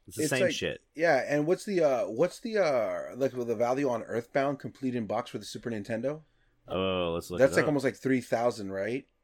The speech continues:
Speaker 1: Maybe. Let's see. Complete in box, if it's, uh, Super Nintendo. Uh, so com-,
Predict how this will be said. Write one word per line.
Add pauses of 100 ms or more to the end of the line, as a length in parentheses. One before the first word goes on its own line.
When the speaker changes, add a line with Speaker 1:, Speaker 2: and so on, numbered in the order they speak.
(440)
Speaker 1:
Maybe.
Let's
see.
Complete
in
box,
if
it's, (100)
uh,
Super
Nintendo.
Uh,
so
com-,